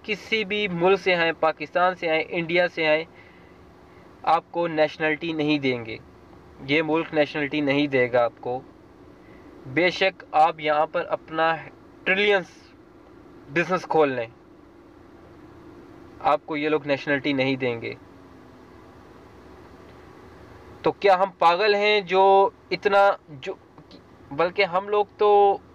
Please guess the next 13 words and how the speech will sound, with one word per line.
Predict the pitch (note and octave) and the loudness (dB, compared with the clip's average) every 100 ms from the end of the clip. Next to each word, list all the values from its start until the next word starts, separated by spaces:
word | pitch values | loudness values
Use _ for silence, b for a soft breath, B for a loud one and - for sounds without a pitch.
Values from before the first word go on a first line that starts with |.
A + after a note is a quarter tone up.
| - - - - | -20 -20 -20 -6
ہمیں | D#3 G3 | -2 -2
خوشی | F#3+ G3 F#3+ B3 F#3+ | 0 -2 0 2 2
ہے | C3 C3+ _ _ _ _ - - - - - | 2 -4 _ _ _ _ -20 -20 -20 -20 -14
کہ | - | -4
یہ | D#3+ E3 | -2 0
لوگ | F3 E3+ D#3 D3+ - D3 | 0 -2 -10 -18 -18 -6
دنیا | D#3+ E3+ | 0 0
کا | F3 | 0
مہنگا | D#3 D#3+ | 0 0
ترین | E3 D#3+ D#3 | -2 -4 -6
ویزا | C#3 D3 | 0 0
کریں | C#3 C#3+ C#3 | 0 0 -2
گے۔ | C3 | -4